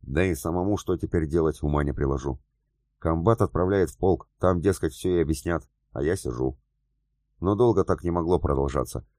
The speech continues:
Уже через несколько часов меня все же нашли по рации батальона и вызвали в штаб.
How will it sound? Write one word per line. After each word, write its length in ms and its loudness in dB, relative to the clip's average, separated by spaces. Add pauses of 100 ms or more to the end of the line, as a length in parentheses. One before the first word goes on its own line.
(140)
Уже 220 2
через 220 2
несколько 380 0
часов 400 -2
меня 200 0
все 180 -2
же 100 -2
нашли 300 -2
по 160 0
рации 300 0
батальона 680 0 (120)
и 100 -2
вызвали 360 2
в 60 -4
штаб. 240 -4